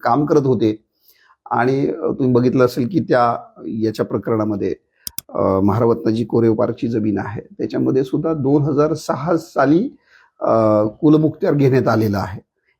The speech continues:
याचा अर्थ असे जे कोणी व्यवहार करणारे लोक असतात हे वर्षानुवर्षे विशिष्ट जमिनींवरती लक्ष ठेवून तो व्यवहार आपल्याला कसा पूर्ण करता येईल अशा पद्धतीचं त्यांचं एकूण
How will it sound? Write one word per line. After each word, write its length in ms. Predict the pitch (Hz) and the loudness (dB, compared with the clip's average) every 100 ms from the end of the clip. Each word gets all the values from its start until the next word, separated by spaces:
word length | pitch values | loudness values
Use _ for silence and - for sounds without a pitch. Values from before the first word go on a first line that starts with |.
| - | -4
याचा 220 | 117 127 | 0 2
अर्थ 160 | 139 170 - | 0 0 -2
असे 220 | - 165 | -2 2
जे 120 | 160 160 | 4 4
कोणी 260 | 165 160 | 4 4
व्यवहार 300 | 151 123 135 | 4 4 4
करणारे 400 | 127 135 131 131 | 2 0 0 2
लोक 220 | 123 117 | 0 -2
असतात 300 | 117 - - - - | -8 -12 -18 -18 -8
हे 60 | |
वर्षानुवर्षे 800 | 160 135 123 - 143 147 139 - | -4 -2 -4 -4 -2 0 0 0
विशिष्ट 520 | 220 156 - 165 147 226 | -2 -2 -6 -6 -6 -8
जमिनींवरती 880 | 160 135 135 139 135 131 - 196 | -4 -4 -4 -6 -4 -6 -4 0
लक्ष 240 | 160 160 226 | 0 2 0
ठेवून 300 | 151 143 107 - _ _ _ _ - | 4 2 0 -8 _ _ _ _ 0
तो 80 | |
व्यवहार 240 | 139 143 143 | 2 4 2
आपल्याला 320 | 139 139 151 | 0 -2 -2
कसा 240 | 151 139 | -4 -6
पूर्ण 340 | 147 165 165 170 | -4 0 2 4
करता 260 | 160 123 | 2 2
येईल 180 | 131 110 - _ | 2 0 -4 _
अशा 160 | - 151 | -6 -6
पद्धतीचं 500 | - 131 127 131 139 | -2 -2 0 0 0
त्यांचं 420 | 139 123 - 139 - _ _ - | 0 -2 0 -2 -2 _ _ -6
एकूण 340 | 123 - 151 | -6 0 2